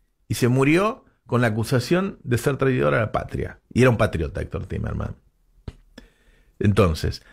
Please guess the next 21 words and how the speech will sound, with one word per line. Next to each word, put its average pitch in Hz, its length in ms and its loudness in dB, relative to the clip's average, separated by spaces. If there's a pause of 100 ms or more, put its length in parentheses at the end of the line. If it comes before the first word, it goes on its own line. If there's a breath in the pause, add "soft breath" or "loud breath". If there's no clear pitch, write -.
(160 loud breath)
alguna 185 380 4
vez 226 400 2
salimos 135 480 -2
de 110 100 0
la 113 120 2
noche 139 240 0
oscura 214 420 2
y 120 80 0
fuimos 190 400 -2 (380 loud breath)
validados 180 600 4
en 151 140 -6
todo 226 220 6
el 175 80 -2
mundo 214 340 -4
por 120 140 0
hacerlo 185 500 -2
con 120 180 -2
memoria, 196 520 0
verdad 147 440 2
y 123 120 -4
justicia. - 500 -8